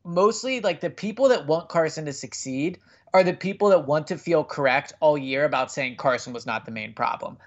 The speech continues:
Like, you, you see people that'll, you know, even after this game say, "Well, Doug called a different game. The defense played better," all that stuff.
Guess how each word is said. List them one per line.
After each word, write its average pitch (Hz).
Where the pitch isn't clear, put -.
Like, 185
you, 180
you 185
see 214
people 180
that'll, 170
you 165
know, 160
even 175
after 160
this 160
game 151
say, 156
"Well, 160
Doug 220
called 202
a 185
different 180
game. 175
The 175
defense 190
played 143
better," 135
all 180
that 160
stuff. 147